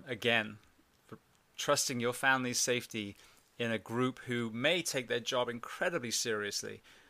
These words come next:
but they're not paid to do it, they're not held to a fitness standard, they're not held to a training standard, and they might be in the middle of installing a boiler when they get the call, that is just so ass backward to me. I mean, if you're out in the middle of Idaho somewhere and you're in a population of twenty-seven, I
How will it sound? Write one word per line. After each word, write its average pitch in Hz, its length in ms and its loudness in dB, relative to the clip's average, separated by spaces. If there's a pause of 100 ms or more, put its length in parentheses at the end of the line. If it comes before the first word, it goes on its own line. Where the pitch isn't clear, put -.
(140)
but 127 180 2
they're 135 120 4
not 143 240 2
paid 143 240 0
to 113 80 -6
do 101 200 -2
it, 104 200 -2
they're 117 100 0
not 127 380 -2 (180)
held 131 300 2
to 127 140 -2
a 113 40 -2
fitness 120 380 0
standard, 107 420 -4
they're 110 140 0
not 123 260 0
held 123 280 0
to 117 120 -6
a 107 40 -6
training 131 440 0
standard, 104 480 -4 (300)
and 143 260 4
they 123 80 6
might 127 220 4
be 123 80 -2
in 117 80 -2
the 117 60 -2
middle 117 220 2
of 110 80 2
installing 113 600 0
a - 20 -4
boiler 113 640 2 (260)
when 117 140 -4
they 113 120 -2
get 113 180 2
the 110 80 -8
call, 123 560 0 (1160)
that 135 340 10
is 147 180 -4
just - 220 4
so 123 340 4
ass 117 260 0
backward 120 400 0
to - 100 -6
me. 110 240 -2
I 113 60 -4
mean, 117 140 -2
if 117 180 -2
you're 131 80 4
out 127 160 10
in 131 60 -2
the 131 60 -2
middle 127 260 6
of 113 100 4
Idaho 131 460 6
somewhere 135 480 4
and 120 100 0
you're 117 140 2
in 117 80 2
a 110 40 2
population 120 680 0
of 107 180 -8
twenty-seven, 123 800 0
I 113 140 -4